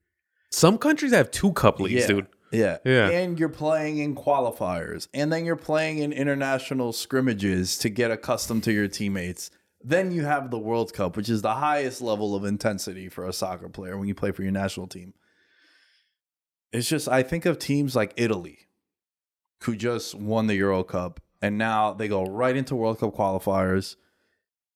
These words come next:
Speaker 2: and they're in the Serie A, and a lot of players play at high-level clubs. It's just a lot, man. It's a lot of games.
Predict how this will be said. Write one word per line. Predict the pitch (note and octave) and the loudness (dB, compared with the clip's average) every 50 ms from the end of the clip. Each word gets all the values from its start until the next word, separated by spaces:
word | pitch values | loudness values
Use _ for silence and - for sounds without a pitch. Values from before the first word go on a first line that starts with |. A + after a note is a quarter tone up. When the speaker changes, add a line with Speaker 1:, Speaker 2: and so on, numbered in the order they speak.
| _ - | _ -4
Speaker 2:
and | B2 C3 C3 C3 C3 | 0 0 2 2 2
they're | C3 B2+ | 2 0
in | A#2+ | 0
the | A#2+ A#2 | -2 -4
Serie | - - - A2 G#2+ G#2 G2+ G2 | -4 -2 0 0 2 2 2 4
A, | F#2 F#2 F#2 F#2 F#2+ F#2+ - _ _ | 4 4 2 2 0 -2 -4 _ _
and | - G#2 G2 | -4 -2 -2
a | F2+ | 0
lot | F#2+ G#2 A2+ B2+ B2 | 0 2 2 2 0
of | G#2+ | 0
players | - C3+ B2+ A#2+ A#2 A2+ G#2+ - | 0 0 0 2 0 0 -2 -4
play | - - A#2 A2 G#2+ | -2 0 2 2 2
at | G2+ G2 F#2 | 2 0 0
high-level | - - G#2 G#2 G#2 G#2 G#2 G2+ G2+ G2+ G2 | 0 0 2 2 2 2 2 2 0 0 -2
clubs. | - - - F#2+ F#2 F2+ F2 F#2+ F#2+ - - - _ _ _ _ _ _ _ _ _ _ _ | -2 -2 0 0 0 0 -2 -4 -8 -12 -14 -18 _ _ _ _ _ _ _ _ _ _ _
It's | - - | -2 0
just | F4 - - - | 0 2 2 0
a | - | -2
lot, | B2 G#2+ G#2 G#2 B2 C3+ G#2 F#2 F#2+ | -2 -2 0 0 2 0 0 -2 -4
man. | F#2+ F#2+ F#2+ G#2 | -4 0 0 0
It's | A2 - | 0 0
a | D#3 | 0
lot | A#2+ G2 F#2+ G2 G#2+ G#2+ G#2 | 0 0 2 2 4 4 2
of | F#2+ F#2 | 2 0
games. | F#2+ G2+ A#2 B2 F#2 C#2+ - - - | 0 0 0 -2 -2 -4 -8 -14 -14